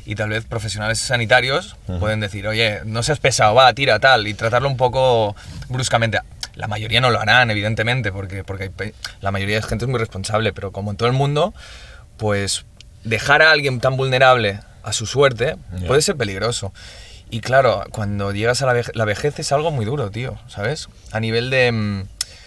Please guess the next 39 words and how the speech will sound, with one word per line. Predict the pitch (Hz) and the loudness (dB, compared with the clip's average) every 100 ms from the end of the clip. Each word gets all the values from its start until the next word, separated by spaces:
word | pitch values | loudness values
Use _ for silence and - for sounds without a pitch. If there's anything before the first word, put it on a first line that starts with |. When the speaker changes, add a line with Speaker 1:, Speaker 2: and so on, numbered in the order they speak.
| - - - - - - | -20 -20 -20 -20 -18 -4
Speaker 1:
de | 127 | -2
que | 117 | 0
te | 117 | -2
sientes | 127 151 160 | -2 -2 -2
un | 131 | -2
poco | 135 160 | 0 2
apartado | 120 113 120 135 | 2 4 4 4
de | 143 | 4
lo | 113 104 | 0 0
que | 113 | -2
es | 135 | 0
la | 127 | 2
vida | 117 139 | 2 0
normal | 117 104 120 | 0 0 0
de | 123 | -2
un | 101 | -6
ser | 101 | -6
humano, | 98 120 113 | -4 -4 -4
¿no? | 101 120 | -4 -6
De | 135 101 | -6 -8
poder | - 104 104 120 | -8 -4 0 0
hacer | 117 107 | 0 -4
las | 104 - | -6 -6
cosas | 107 | -6
cotidianas, | 98 98 104 123 127 123 123 123 | -6 -8 0 2 4 4 2 0
poder, | - 101 98 - | -4 -8 -8 -8
¿no? | 107 131 190 - - - | -8 -8 -10 -16 -20 -12
Empiezas | 101 110 123 | -8 -6 -6
como | 110 104 | -2 -2
a | |
degradarte, | 101 101 104 110 123 117 120 117 | 0 -2 2 4 4 4 2 4
a | 110 | 4
ver | 110 | 2
cada | 110 120 | 2 4
vez | 113 107 | 4 0
el | 110 | -4
final | 104 104 101 | -4 -4 -2
más | 98 | -6
cerca. | - 113 117 113 110 | -2 0 0 2 0